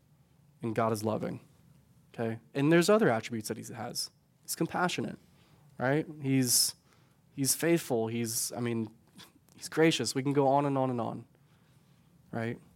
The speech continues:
But one attribute doesn't negate the other attribute. And if we think, like, if we can't understand how he can be holy and just at the same time, I think we may not have a good understanding.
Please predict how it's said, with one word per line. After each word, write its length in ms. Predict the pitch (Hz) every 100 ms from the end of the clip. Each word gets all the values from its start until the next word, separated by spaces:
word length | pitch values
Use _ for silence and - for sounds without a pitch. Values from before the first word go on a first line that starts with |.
| _ - - _ - -
But 220 | 135 123 - - _ _ _
one 420 | 127 123 135 160
attribute 680 | 139 135 147 143 127 113 -
doesn't 320 | - 139 156 131
negate 560 | 123 127 127 - 120
the 120 | 120
other 220 | 117 117 117
attribute. 500 | 113 - 120 123 - _ _ _ _ _ _ _ _ _ _ _ _ _ _ 131
And 120 | 127
if 120 | -
we 180 | 143 175
think, 400 | 170 160 165 131
like, 200 | 117 117
if 120 | 117
we 100 | 151
can't 240 | - 156
understand 600 | 139 139 131 135 135 127 123
how 280 | - 131
he 140 | 131 135
can 160 | 135
be 140 | 123 123
holy 400 | 113 127 127 123
and 120 | 113
just 240 | 113 120 -
at 60 |
the 80 | 117
same 160 | 120 113
time, 220 | 120 120 - _ _ -
I 40 |
think 140 | 127
we 100 | 135
may 120 | 127 123
not 120 | 120
have 140 | 120
a 20 |
good 160 | 113 120
understanding. 640 | 113 110 - 120 135 143